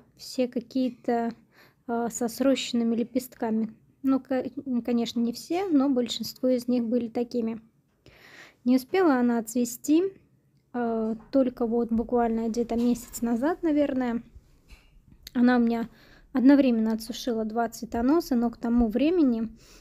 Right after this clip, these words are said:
уже успела вытащить третий цветонос и распустить первые цветочки. Я впервые наблюдала такую картину, когда, а, цветонос просто засушивает, э, себя вместе с цветами. Обычно,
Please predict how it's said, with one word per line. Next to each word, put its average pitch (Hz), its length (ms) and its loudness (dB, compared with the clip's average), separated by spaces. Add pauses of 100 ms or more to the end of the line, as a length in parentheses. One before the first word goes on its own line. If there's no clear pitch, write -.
(200)
уже 226 220 2
успела 254 460 2
вытащить 240 560 -4
третий 254 580 0 (140)
цветонос 240 760 -4
и 277 160 4
распустить 262 580 -4
первые 240 380 -2
цветочки. 233 640 -6 (1040)
Я 254 240 2
впервые 294 340 6
наблюдала 226 580 0
такую 233 360 -4
картину, 262 680 -4 (440)
когда, 269 560 2 (460)
а, 240 100 -4
цветонос 254 840 0
просто 277 480 0
засушивает, 233 840 -2 (280)
э, 240 380 -6 (260)
себя 254 540 0
вместе 262 400 2
с - 40 -12
цветами. 240 600 -2
Обычно, 233 480 -4